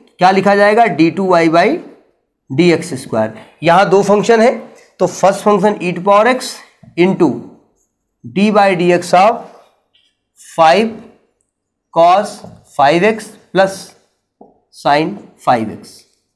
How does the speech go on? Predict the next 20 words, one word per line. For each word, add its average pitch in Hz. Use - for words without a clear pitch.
अब 131
यहां 160
पर 233
एक, 233
एक 226
साथ 160
डिफरेंशिएट 131
होना 101
है, 95
प्लस 208
सेकंड 196
फंक्शन 214
क्या 220
है, 247
फ़ाइव 180
cos 170
फ़ाइव 151
एक्स 226
plus 202
sin 170